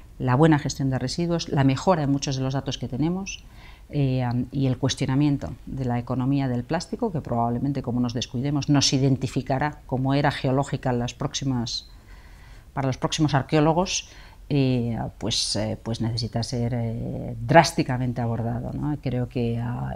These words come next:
España, además, que es un país, eh, am,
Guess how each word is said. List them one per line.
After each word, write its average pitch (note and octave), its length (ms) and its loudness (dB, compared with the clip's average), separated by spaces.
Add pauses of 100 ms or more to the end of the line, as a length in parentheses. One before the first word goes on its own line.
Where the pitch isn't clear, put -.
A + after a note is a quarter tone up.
(120)
España, C3 480 0
además, C3 320 0
que C3 80 -4
es A#2+ 80 -6
un B2 100 -2
país, C3 420 -4 (600)
eh, B2+ 380 0
am, A2+ 800 2